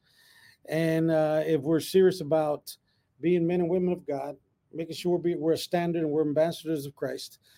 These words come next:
Okay. It says, "Brethren, our preaching will bear its legitimate fruit. If immorality prevails in the land, the fault is ours to a great degree."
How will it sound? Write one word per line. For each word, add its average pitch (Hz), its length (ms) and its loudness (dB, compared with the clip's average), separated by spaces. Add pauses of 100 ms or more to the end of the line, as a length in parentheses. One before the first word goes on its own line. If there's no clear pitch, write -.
(400)
Okay. 156 440 4 (680)
It 160 160 -4
says, 185 240 4
"Brethren, 208 440 6
our 180 100 4
preaching 220 400 -2
will 180 100 2
bear 185 220 2
its 196 140 -2
legitimate 175 440 0
fruit. 143 260 -4 (640)
If 143 160 -2
immorality 202 560 4
prevails 175 520 0
in 156 40 -8
the 160 80 0
land, 156 380 0
the 135 60 -4
fault 160 300 -2
is 143 120 -4
ours 151 280 -2
to 143 140 -4
a 123 40 -2
great 135 260 -2
degree." 127 400 -6